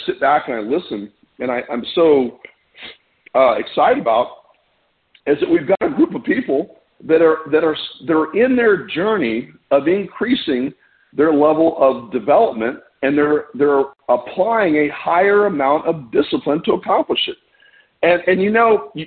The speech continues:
you just see these qualities in our leadership as an organization, and you recognize how much further along our, our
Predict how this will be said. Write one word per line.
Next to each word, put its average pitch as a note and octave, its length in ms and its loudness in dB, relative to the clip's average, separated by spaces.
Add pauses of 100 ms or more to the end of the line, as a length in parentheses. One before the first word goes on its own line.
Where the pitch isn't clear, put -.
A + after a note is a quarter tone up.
you E3+ 120 -6
just B3 220 0 (260)
see B3 200 0
these F#3+ 240 -2 (160)
qualities D#3 500 4 (180)
in D#3 140 2
our C3 200 2
leadership D#3 520 0
as B2+ 160 0
an B2+ 60 -2
organization, C3 680 2
and C3 120 0
you A#2+ 180 2
recognize A#2+ 760 0 (500)
how G3 340 2
much F3 260 -2 (180)
further G3 300 4
along D3 600 -2 (100)
our, C3 420 2
our A#2+ 180 2